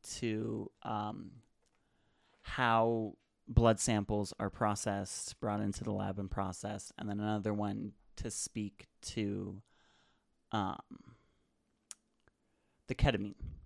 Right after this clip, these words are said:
the toxicology report of his ketamine. Yeah.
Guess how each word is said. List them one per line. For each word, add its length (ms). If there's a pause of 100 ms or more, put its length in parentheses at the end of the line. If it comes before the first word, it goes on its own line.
(800)
the 100
toxicology 640
report 380
of 160
his 240
ketamine. 320 (4000)
Yeah. 160